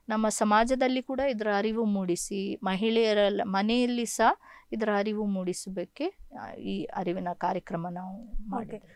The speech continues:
Speaker 2: ಅಂದ್ರೆ ಮಾತ್ರೆ ಜೊತೆಗೆ ಸೆಲ್ಫ್ ಕಾನ್ಫಿಡೆನ್ಸ್ ಕೂಡ
Speaker 1: ಹ್ಮ್.
Speaker 2: ತುಂಬಾ
Speaker 1: ಎಸ್.
Speaker 2: ಮುಖ್ಯವಾಗಿರ್ತದೆ ಅಲ್ವಾ? ಆ, ಐಸ್ ಇನ್ನೊಂದು ಕೇಳ್ಬೇಕು, ಇವಾಗ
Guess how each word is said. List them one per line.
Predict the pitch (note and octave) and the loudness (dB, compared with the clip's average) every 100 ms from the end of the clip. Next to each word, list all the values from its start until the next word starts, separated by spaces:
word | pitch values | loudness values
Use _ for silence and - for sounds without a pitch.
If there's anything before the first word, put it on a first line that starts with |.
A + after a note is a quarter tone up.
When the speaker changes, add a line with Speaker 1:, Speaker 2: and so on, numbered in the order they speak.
| - - | -20 -2
Speaker 2:
ಅಂದ್ರೆ | A#3 C4+ | 2 6
ಮಾತ್ರೆ | B3 A#3 C4+ | 6 4 2
ಜೊತೆಗೆ | C4+ C4 B3+ B3+ | 0 0 0 -2
ಸೆಲ್ಫ್ | - B3 - | 0 -2 -2
ಕಾನ್ಫಿಡೆನ್ಸ್ | A#3 A3 A3+ A#3 - | -6 -6 -6 -6 -6
ಕೂಡ | A#3 | -2
Speaker 1:
ಹ್ಮ್. | G3+ | 0
Speaker 2:
ತುಂಬಾ | A3+ | 0
Speaker 1:
ಎಸ್. | A#3 | 0
Speaker 2:
ಮುಖ್ಯವಾಗಿರ್ತದೆ | A3 A3+ G#3+ F#3 F#3 - F#3 | -2 -4 -4 -6 -8 -12 -8
ಅಲ್ವಾ? | F#3 A3+ C4+ - - - | -6 -6 -8 -12 -12 0
ಆ, | D4+ D4 | 4 6
ಐಸ್ | D#4 - | 6 4
ಇನ್ನೊಂದು | C#4 D4 | 2 2
ಕೇಳ್ಬೇಕು, | C4+ B3+ G#3 G#3+ A3+ | 4 4 4 0 0
ಇವಾಗ | C4+ C4+ D4 | 0 2 2